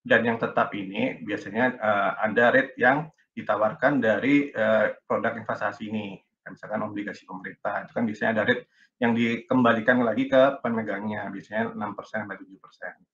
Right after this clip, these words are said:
Begitu juga obligasi perusahaan dan deposito. Nah, ini secara, apa namanya, pembagian portofolionya garis besarnya seperti ini. Kemudian, eh, oke, ini aku mau share untuk kelas asetnya ya.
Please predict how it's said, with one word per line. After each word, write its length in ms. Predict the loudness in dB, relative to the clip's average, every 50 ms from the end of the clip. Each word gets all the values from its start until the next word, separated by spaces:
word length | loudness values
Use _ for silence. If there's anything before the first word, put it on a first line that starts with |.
| _ _ _ _ _ _
Begitu 360 | -16 -14 -14 -14 -14 -12 -4
juga 200 | 0 2 2 2
obligasi 320 | 2 0 -2 -4 -4 -8
perusahaan 640 | _ -20 -14 _ -2 2 4 6 6 6 6 4 2
dan 160 | 0 0 -2
deposito. 800 | -2 -4 -8 -10 -14 -16 -18 -20 _ -14 -12 -12 -12 -12 -16 _ _ -20
Nah, 40 | -8 -6
ini 120 | -6 -6 -6 -8 _ _ _ _ _ _ _
secara, 440 | _ _ 0 2 4 6 6 6 6 4 4 4 4 4 2 2
apa 260 | -2 -6 -8 -6 -4 -4
namanya, 240 | -2 -2 -2 -2 -4
pembagian 400 | -4 -6 -6 -6 -6 -8 -10 -12
portofolionya 800 | -12 -10 -10 -10 -10 -10 -14 -14 -12 -12 -6 -4 -2 -2 -2 -2
garis 240 | -4 -6 -6 -8 _
besarnya 320 | _ _ -6 -6 -6 -6
seperti 480 | -8 _ _ _ -14 -12 -12 -12 -14 -16 _ _ _ _ _ _ _ _ _ _ -20
ini. 140 | -20 -20 -20 -20 _ _ _ _ _ _ _ _ _ _ _ _ _ _ _ _ _ _ _ _ _ _ _ _ -6
Kemudian, 560 | -2 -2 -2 2 6 8 8 8 8 6 0 -6 _ _ _ _ _ _ 0
eh, 200 | 2 2 2 0 -4 -10 _ _ _
oke, 140 | 0 0
ini 260 | 0 0 0 0 -2 -4 -4 -8 _ _
aku 360 | -12 -12 -12 -10 _ -4 0 2
mau 360 | 4 4 4 4 2 0 -2
share 320 | -2 -2 -2 -2 -2 -4 -8 -12
untuk 320 | -8 -6 -6 -8 -6 -2
kelas 240 | 0 0 0 0 -4
asetnya 320 | -8 -8 -6 -2 0 0
ya. 160 | 2 2 0